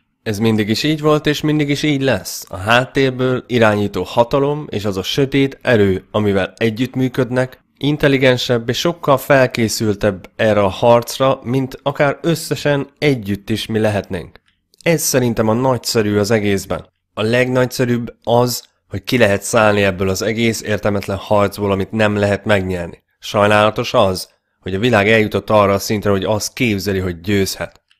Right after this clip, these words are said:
Az, ami Párizsban történik, az része ennek a tervnek, amit ezek az emberek, akik uralják és irányítják a világot az ellenség segítségével,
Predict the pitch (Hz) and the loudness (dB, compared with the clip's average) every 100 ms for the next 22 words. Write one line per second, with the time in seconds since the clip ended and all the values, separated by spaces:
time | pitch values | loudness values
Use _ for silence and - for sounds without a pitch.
0 | _ 104 107 110 113 113 123 123 123 117 | _ -4 -2 0 -2 2 2 2 0 -2
1 | 123 120 135 123 113 117 107 107 107 110 | -2 2 4 4 4 0 0 -2 -2 -2
2 | 123 131 120 - 110 101 - _ 104 104 | 0 0 0 -2 -2 -2 -6 _ -4 -2
3 | 98 101 - 107 101 95 92 92 - - | -2 -4 2 4 4 2 -2 -6 -6 -10
4 | 104 101 95 - 110 117 117 - 127 117 | -4 -4 -4 -4 -4 -4 -6 -2 -2 0
5 | 107 104 104 98 90 117 123 117 113 117 | 0 0 -4 -10 -8 -2 2 2 0 -4
6 | 127 117 113 113 104 110 113 107 98 95 | 0 0 2 -2 -2 -2 -2 -2 0 -2
7 | 90 - 95 107 113 123 120 127 113 123 | -4 -8 0 2 4 2 0 -4 -2 -2
8 | 101 101 - 101 95 95 92 | -2 -4 -2 -2 0 0 0